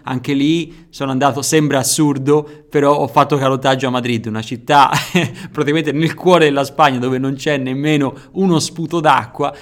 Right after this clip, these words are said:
però sì, ho fatto canottaggio allenandomi ovviamente, eh, in una società che faceva allenamenti a terra, quindi nei simulatori, però poi andavamo nel lago di Guadalix, un lago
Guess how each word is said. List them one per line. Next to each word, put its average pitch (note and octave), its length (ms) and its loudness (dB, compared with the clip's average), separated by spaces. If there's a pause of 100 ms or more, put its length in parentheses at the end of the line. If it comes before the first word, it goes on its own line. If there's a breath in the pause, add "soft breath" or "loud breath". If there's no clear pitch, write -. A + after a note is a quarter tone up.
(140 loud breath)
però D3 180 0
sì, C3+ 220 -4
ho A2 80 -6
fatto A#2+ 300 -6
canottaggio C3 640 -2
allenandomi C3 880 -2 (200 loud breath)
ovviamente, B2 960 -4 (320 loud breath)
eh, G#2 400 -10 (200)
in B2 140 -6
una A#2 220 -4
società A#2+ 840 0
che A#2+ 440 -6
faceva A#2+ 520 -8
allenamenti A#2 840 -6
a - 140 -6
terra, C3 480 -2
quindi A2 260 -6
nei G#2+ 120 -8
simulatori, C#3+ 720 -4 (240 loud breath)
però F#3+ 300 4
poi D#3 220 2
andavamo C3 460 0
nel B2+ 200 -6
lago A#2 260 -2
di A#2+ 100 -4
Guadalix, A2+ 580 -6
un G#2+ 160 -10
lago A2+ 440 -2